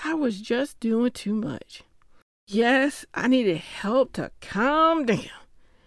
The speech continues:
and to get resynced. The thing about breathing exercises, four seven eight, the thing about four seven eight is that it's free. Can you believe it? It's free, and it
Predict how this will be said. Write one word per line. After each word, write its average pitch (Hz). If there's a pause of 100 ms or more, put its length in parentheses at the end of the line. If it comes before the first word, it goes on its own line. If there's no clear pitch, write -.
(140)
and 208
to 175
get 226
resynced. 170 (800)
The 339
thing - (280)
about 453
breathing 247
exercises, 135 (280)
four 226
seven 202
eight, 196 (360)
the 427
thing 622
about 523
four 403
seven 339
eight 180 (800)
is 330
that 302
it's 311
free. 494 (520)
Can 440
you 427
believe 466
it? - (100)
It's 494
free, 587 (380)
and 339
it 349